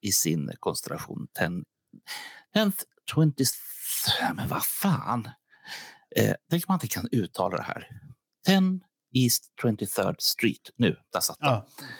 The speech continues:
Speaker 1: Eh, därför att jag tycker att de är så förbaskat bra.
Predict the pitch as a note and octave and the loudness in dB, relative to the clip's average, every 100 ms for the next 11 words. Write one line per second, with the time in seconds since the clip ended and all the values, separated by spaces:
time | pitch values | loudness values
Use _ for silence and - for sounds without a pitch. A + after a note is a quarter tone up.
0 | - - - - - _ - F#2+ F#2 F#2 | -20 -20 -20 -20 -20 _ -2 0 2 0
1 | F2 - _ - C3+ A#2+ B2+ G#2+ - G2+ | -2 -4 _ 0 2 2 -2 -4 -4 -2
2 | F#2 - F#2 - - A#2 - G2+ - _ | -4 -2 -2 0 -2 0 -2 -2 -10 _
3 | A2 - - - - - D2+ | -4 0 0 -2 -12 -4 -4